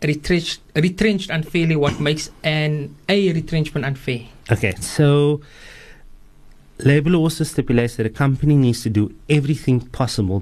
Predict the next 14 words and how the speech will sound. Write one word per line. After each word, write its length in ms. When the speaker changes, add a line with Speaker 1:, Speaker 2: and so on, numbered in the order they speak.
Speaker 2:
to 140
avoid 460
retrenching 720
people 320
for 120
operational 640
reasons. 520
Um, 440
so 400
in 120
order 220
to 140
make 560
a, 420